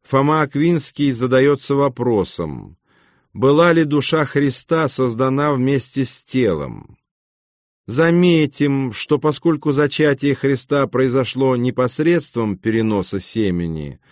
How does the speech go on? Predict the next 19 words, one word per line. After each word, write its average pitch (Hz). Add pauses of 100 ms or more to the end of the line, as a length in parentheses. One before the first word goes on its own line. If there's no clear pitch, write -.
(340)
а 113
благодаря 120
Духу 127
Святому, 87 (560)
нет 160
ничего 151
удивительного 151
в 131
том, 156 (500)
что -
Бог 147 (520)
мог 147
создать 147
единомоментно 147
и 139
зародыш, 139 (160)
и 117
разумную 135
душу. 82